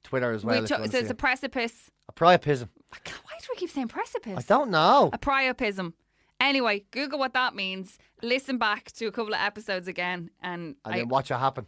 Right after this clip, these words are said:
Speaker 1: for
Speaker 2: and then
Speaker 1: real.
Speaker 2: watch it happen. But you don't see anything.
Speaker 1: <laughs> It's not graphic. <laughs>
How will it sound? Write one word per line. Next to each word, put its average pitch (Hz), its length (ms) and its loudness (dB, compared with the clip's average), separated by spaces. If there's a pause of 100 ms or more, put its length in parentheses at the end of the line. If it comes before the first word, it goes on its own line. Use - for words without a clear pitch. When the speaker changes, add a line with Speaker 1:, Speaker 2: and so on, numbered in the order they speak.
Speaker 1:
for - 120 -20
Speaker 2:
and 127 80 0
then - 100 0
Speaker 1:
real. 135 80 2
Speaker 2:
watch 135 200 0
it 208 80 -4
happen. 190 280 -4
But 226 100 -8
you 247 80 -2
don't 247 300 0 (1000)
see - 280 -16
anything. 165 440 -14
Speaker 1:
<laughs> 127 40 -18 (840)
It's 139 160 -12
not 151 260 -4
graphic. - 840 -10 (160)
<laughs> - 80 -6